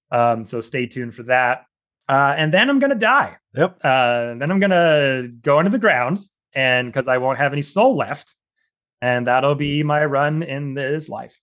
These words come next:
Speaker 2: Yeah,
Speaker 1: So.
Speaker 2: well, hey, burn bright, burn bright, right,
Speaker 1: <laughs>
Speaker 2: burn bright right till the end.
Speaker 1: <laughs> So yeah, so lots going on, but very, very exciting. Obviously, you know, a lot, not a lot of people in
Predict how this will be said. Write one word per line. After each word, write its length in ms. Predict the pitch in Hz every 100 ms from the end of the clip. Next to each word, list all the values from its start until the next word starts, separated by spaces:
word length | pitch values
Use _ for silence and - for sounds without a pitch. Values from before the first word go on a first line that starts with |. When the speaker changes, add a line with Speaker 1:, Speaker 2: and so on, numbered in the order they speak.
| -
Speaker 2:
Yeah, 80 |
Speaker 1:
So. 120 | 117 131
Speaker 2:
well, 120 | 160 -
hey, 400 | 123 147 113 - _ _ _ _ _
burn 340 | 131 120 175
bright, 340 | 170 131 135 - _
burn 320 | 123 143 165
bright, 240 | 151 147 165 -
right, 400 | 302 - 262 -
Speaker 1:
<laughs> 0 |
Speaker 2:
burn 240 | 208 196
bright 260 | 175 196 175
right 240 | 175 190
till 160 | 160 185
the 220 | 156 151
end. 380 | 151 151 277 254 -
Speaker 1:
<laughs> 40 | - - - - - _ _ 233 - -
So 140 | 190
yeah, 120 | 202
so 120 | 165
lots 360 | 185 190 196 190
going 300 | 185 170 160
on, 240 | 143 143
but 120 | 139 135
very, 400 | 135 151 147 139
very 280 | 135 131
exciting. 540 | 131 - 139 127 123 123
Obviously, 480 | 120 120 123 127 123
you 80 |
know, 140 | 123 120
a 20 |
lot, 240 | 135 139
not 240 | 143 139 139
a 40 |
lot 220 | 139 127
of 160 | 127 -
people 380 | 127 120 127 120
in 260 | 117 113